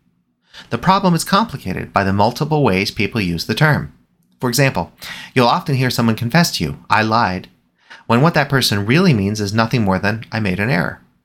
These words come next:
But being mistaken is not the same thing as lying, since lying requires a deliberate intention to tell a falsehood, a condition that is absent when we make mistakes. Thus, mistakes are not lies,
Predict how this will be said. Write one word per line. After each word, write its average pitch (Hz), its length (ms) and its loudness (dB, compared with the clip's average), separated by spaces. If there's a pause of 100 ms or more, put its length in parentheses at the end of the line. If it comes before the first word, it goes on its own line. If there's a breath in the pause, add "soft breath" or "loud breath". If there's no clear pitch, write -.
(580 loud breath)
But 117 140 0
being 113 180 2
mistaken 107 800 -2
is - 180 -4
not 117 300 2
the 147 80 0
same 139 300 -2
thing 90 420 -2
as 104 180 -8
lying, 117 460 -2 (560 soft breath)
since 101 260 -4
lying 151 420 2
requires 101 560 0
a 110 120 -6
deliberate 107 440 -2
intention 107 480 -2
to - 100 -10
tell 92 220 -6
a 90 60 -6
falsehood, - 580 -2 (540 loud breath)
a 107 80 0
condition 107 560 -2
that 92 120 0
is 90 220 -4
absent 139 560 -4 (220)
when 107 100 -4
we 110 140 0
make 90 200 -2
mistakes. - 640 -4 (760 loud breath)
Thus, 123 200 0
mistakes 123 640 0
are 113 100 0
not 110 280 2
lies, - 480 -2